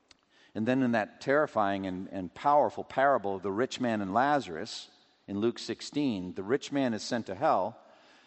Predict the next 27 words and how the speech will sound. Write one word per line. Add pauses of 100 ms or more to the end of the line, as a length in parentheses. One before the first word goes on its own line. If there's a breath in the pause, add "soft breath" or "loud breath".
(160 soft breath)
and
it
says,
"In
hell,
where
he
was
in
torment,
he
looked
up
and
saw
Abraham (280 loud breath)
far
away
with
Lazarus
by
his
side.
So
he
called
him,